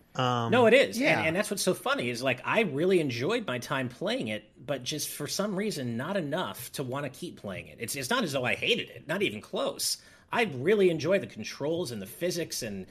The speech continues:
Speaker 2: the platforming is, it feels perfect and the visuals and music, it's all great, but for some reason it just didn't
Speaker 3: See,
Speaker 2: hold
Speaker 3: my,
Speaker 2: me.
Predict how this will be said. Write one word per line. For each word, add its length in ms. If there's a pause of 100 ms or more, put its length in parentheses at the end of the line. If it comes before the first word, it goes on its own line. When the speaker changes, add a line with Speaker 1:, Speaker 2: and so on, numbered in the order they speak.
(180)
Speaker 2:
the 60
platforming 580
is, 140
it 140
feels 260
perfect 560
and 180 (280)
the 80
visuals 480
and 100
music, 300
it's 120
all 120
great, 420
but 140
for 80
some 240
reason 260
it 60
just 240
didn't 300 (880)
Speaker 3:
See, 160
Speaker 2:
hold 100
Speaker 3:
my, 160
Speaker 2:
me. 100